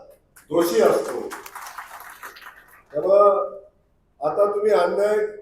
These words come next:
जो अन्याय आपल्यावर होतोय तो अन्याय झुगारला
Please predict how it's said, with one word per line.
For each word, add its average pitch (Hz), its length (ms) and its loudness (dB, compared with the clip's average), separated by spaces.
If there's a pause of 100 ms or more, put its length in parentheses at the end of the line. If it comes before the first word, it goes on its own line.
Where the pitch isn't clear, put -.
(200)
जो 180 120 -2
अन्याय 214 320 0
आपल्यावर 185 460 0
होतोय 180 200 -4
तो 175 120 -8
अन्याय 165 420 0
झुगारला 160 720 -2